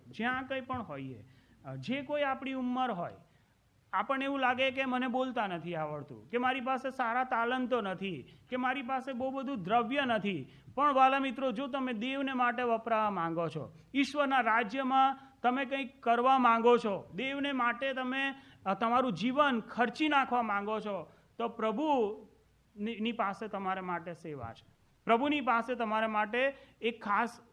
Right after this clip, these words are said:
અ, મંડળીની અંદર, સમાજની અંદર જગ્યા છે. અને તમે અને હું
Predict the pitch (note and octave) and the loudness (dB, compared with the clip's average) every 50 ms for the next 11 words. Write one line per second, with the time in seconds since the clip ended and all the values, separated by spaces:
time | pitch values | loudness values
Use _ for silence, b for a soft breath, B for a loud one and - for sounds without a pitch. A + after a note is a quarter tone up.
0 | - G#3 F#3 E3+ E3+ F3+ G3 G#3 G#3+ A3+ A#3 A#3 A#3 A#3 A3+ A3 G#3+ G#3+ A3 A3 | -6 -2 -2 -2 0 0 0 0 0 0 0 2 2 2 2 0 0 -2 -2 -2
1 | A3+ A3 - G3+ F#3+ G3 G3 G3+ G3+ F#3 F3 G#3+ G#3 G3+ G3+ G3+ G3 F#3 G3+ G3 | -2 -2 -4 -4 -2 0 0 0 0 -2 -4 -6 -6 -4 -4 -4 -4 -6 -6 -6
2 | D#3 C3+ F3 F3 E3 D#3 D3 E3+ F3 E3 D#3 C#3+ - A2 - - b b b b | -6 -6 -6 -6 -6 -6 -4 -4 -4 -4 -4 -6 -10 -16 -20 -20 b b b b
3 | b b b - F3+ G3+ G#3+ G#3+ G#3+ - A#3 B3 C4+ D4+ D4+ C#4+ C4+ B3+ B3+ B3 | b b b -2 0 0 0 -2 0 2 2 2 4 2 2 0 0 0 0 0
4 | A3 A3+ B3 A#3 G3 E3 C#3+ - | 0 0 -2 -2 -2 -4 -6 -10